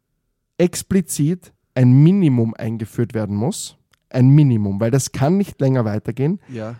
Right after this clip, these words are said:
Speaker 1: Die Mindest-, die Mindest, äh, Produktqualität,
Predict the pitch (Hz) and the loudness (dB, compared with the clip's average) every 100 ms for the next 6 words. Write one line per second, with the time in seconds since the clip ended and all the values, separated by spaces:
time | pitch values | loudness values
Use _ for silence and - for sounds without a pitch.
0 | _ _ _ _ - 139 127 127 165 208 | _ _ _ _ 2 4 6 6 4 2
1 | 226 - - _ 143 127 131 135 156 220 | -2 -4 -10 _ -2 0 0 2 2 0
2 | 226 233 - - _ _ _ _ _ - | -4 -6 -8 -12 _ _ _ _ _ -4
3 | 139 127 127 123 214 - - - 139 120 | -4 -2 -4 -2 -4 -6 -18 -6 -4 -4
4 | 110 - 110 104 - _ | -8 -10 -10 -10 -14 _